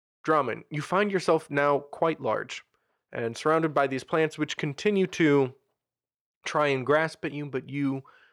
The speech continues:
are continuously able to shrug them off or pull your way out of them. You are twenty feet away from the wolf, and Thomas is in between it and you.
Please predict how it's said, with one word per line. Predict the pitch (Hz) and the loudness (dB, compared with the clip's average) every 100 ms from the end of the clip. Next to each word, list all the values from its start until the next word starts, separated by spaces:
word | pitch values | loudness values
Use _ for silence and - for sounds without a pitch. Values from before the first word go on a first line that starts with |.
| _ _ | _ _
are | 123 120 123 123 120 123 _ _ - | 0 2 4 2 0 -4 _ _ -12
continuously | 131 - 139 127 - 127 | -8 -6 -4 -4 -6 -8
able | 117 127 143 | -6 -4 -6
to | - 123 | -6 -8
shrug | 117 - 131 127 123 | -6 -4 0 0 0
them | 123 | -4
off | 123 139 - | -4 -4 -6
or | - | -8
pull | - 135 131 | 0 2 2
your | 123 120 120 | 2 0 -2
way | 123 127 117 - | -4 0 0 -2
out | 113 127 | -4 -6
of | 131 | -4
them. | 139 151 - _ _ _ - | -4 -4 -10 _ _ _ -14
You | 131 127 123 | -6 0 4
are | 123 120 117 117 _ _ _ _ _ _ _ | 4 4 0 -6 _ _ _ _ _ _ _
twenty | - 190 190 | -2 0 2
feet | 165 139 | 0 -2
away | 120 131 160 | 0 -2 -4
from | - 127 | -8 -8
the | 120 | -4
wolf, | 131 185 - _ _ _ - | -4 -6 -12 _ _ _ -16
and | 131 123 117 113 _ _ _ _ _ _ _ | -12 -10 -10 -12 _ _ _ _ _ _ _
Thomas | 156 143 135 - | -2 0 -2 -4
is | 139 127 | -4 -4
in | - 151 | -2 -2
between | 147 - 147 135 - | -2 -4 -6 -4 -4
it | 139 - - _ _ - | -4 -4 -18 _ _ -12
and | 127 117 | -10 -10
you. | 117 | -14